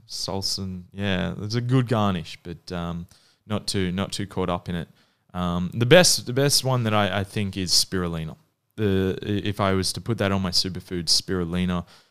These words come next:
and even beetroot powder, because beetroot powder is, is just this great thing of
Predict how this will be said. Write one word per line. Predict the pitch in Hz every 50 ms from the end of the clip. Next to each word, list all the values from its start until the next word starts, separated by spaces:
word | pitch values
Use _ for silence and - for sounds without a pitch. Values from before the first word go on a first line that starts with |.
| _ _ _
and | - 87 87
even | 90 90 80 87 82 80 76 - -
beetroot | 92 90 90 - - 87 80 -
powder, | - 80 82 80 80 80
because | 78 90 87 - - 95 87 87 82 -
beetroot | - - 95 98 92 - - 92 87 85
powder | - - 87 85 85 85 82 80
is, | 78 78 78 78 82 - - -
is | - - 87 82 78 78 78
just | - - - 90 - - - _ _ -
this | 95 92 87 85 - -
great | - - - 92 85 - 95 98 101 101 98 -
thing | - 98 92 90 90
of | 87 87 87 82